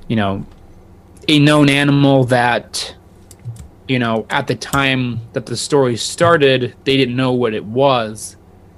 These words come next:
and it just became from oral and written tradition, it just kinda stuck with these tribes.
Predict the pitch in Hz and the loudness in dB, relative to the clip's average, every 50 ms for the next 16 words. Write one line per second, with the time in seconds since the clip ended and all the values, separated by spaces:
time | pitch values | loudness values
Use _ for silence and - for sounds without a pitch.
0 | - - - 120 117 110 113 117 - - 127 110 - 127 120 117 110 101 - 123 | -18 -14 -10 -10 -8 -8 -10 -10 -10 -10 -10 -8 -8 -8 -8 -8 -8 -10 -10 -10
1 | 117 110 117 131 127 123 120 117 117 113 113 107 107 107 110 117 104 113 110 107 | -10 -8 -6 -4 -4 -4 -4 -4 -6 -6 -8 -8 -10 -10 -10 -10 -10 -12 -14 -12
2 | 135 123 156 170 160 - 139 123 117 113 104 - - - - - 107 - - - | -6 -4 -4 -4 -4 -6 -8 -8 -8 -10 -12 -16 -20 -16 -14 -12 -12 -12 -14 -16
3 | - - - 127 104 101 - - - - - 120 117 - - - - 117 107 - | -16 -10 -8 -8 -8 -8 -10 -12 -6 -4 -4 -4 -4 -6 -10 -10 -10 -10 -10 -10
4 | - 113 104 104 101 - - - - - 131 120 120 110 107 104 107 104 - - | -12 -12 -12 -12 -14 -16 -18 -20 -12 -8 -6 -6 -4 -6 -8 -12 -14 -16 -18 -20
5 | - | -20